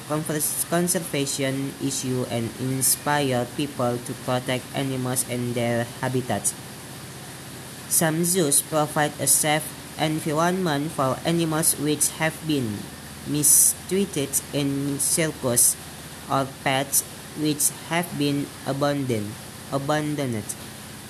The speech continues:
Zoos also carry out, out important research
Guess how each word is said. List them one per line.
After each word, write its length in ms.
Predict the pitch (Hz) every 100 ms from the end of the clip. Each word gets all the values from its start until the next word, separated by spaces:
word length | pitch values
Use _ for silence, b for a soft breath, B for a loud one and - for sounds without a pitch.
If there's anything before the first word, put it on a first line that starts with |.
| - - -
Zoos 380 | - 139 135 - 156
also 400 | 185 180 196 190
carry 460 | 196 185 156 151
out, 360 | - 135 135 - - - - -
out 300 | 147 143 135 - - - - - - -
important 800 | 147 - 165 165 - 151 151 151
research 500 | 151 - 113 110